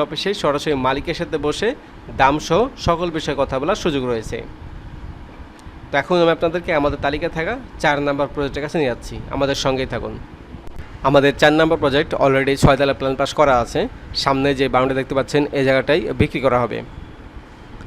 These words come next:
এই জায়গাটির অবস্থান ঢাকা উত্তরখান ছেচল্লিশ নম্বর ওয়ার্ডে, এয়ারপোর্ট আজমপুর আবদুল্লাপুর থেকে এখানে আসতে সময় লাগবে সর্বোচ্চ দশ থেকে পনেরো মিনিট। এখানে জায়গার পরিমাণ কাগজে রয়েছে তিন কাঠা,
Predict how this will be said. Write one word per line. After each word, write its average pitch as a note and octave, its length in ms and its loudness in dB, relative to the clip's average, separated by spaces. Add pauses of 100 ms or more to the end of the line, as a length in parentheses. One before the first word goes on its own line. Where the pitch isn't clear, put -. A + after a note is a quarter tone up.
(1200)
এই D3 60 2
জায়গাটির D3+ 320 6
অবস্থান E3+ 280 2 (100)
ঢাকা D3 220 0
উত্তরখান D3+ 380 0 (220)
ছেচল্লিশ E3 340 0
নম্বর D3 180 2
ওয়ার্ডে, C3 220 4 (360)
এয়ারপোর্ট D3+ 340 2 (140)
আজমপুর C#3 360 0 (180)
আবদুল্লাপুর C#3+ 380 -2 (100)
থেকে D#3 240 -2
এখানে D3 200 0
আসতে - 120 -12 (100)
সময় C3+ 180 2
লাগবে C#3 160 -2 (100)
সর্বোচ্চ C3+ 320 0 (120)
দশ B2+ 180 2
থেকে F3 160 -4 (180)
পনেরো C3 320 2
মিনিট। A2 200 -6 (1700)
এখানে D3+ 220 2 (160)
জায়গার D3+ 320 2
পরিমাণ C#3+ 280 2 (1120)
কাগজে C#3 260 4
রয়েছে C#3+ 280 0
তিন D#3+ 200 2
কাঠা, C#3 220 0